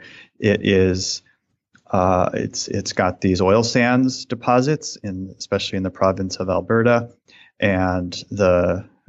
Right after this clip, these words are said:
you know, the national government and the Alberta government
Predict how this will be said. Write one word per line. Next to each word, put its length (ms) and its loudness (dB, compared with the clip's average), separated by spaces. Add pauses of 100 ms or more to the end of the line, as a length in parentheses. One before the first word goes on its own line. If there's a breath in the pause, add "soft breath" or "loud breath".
(240)
you 140 -2
know, 140 0
the 100 2
national 420 2
government 560 2
and 220 2
the 80 4
Alberta 340 0
government 560 -8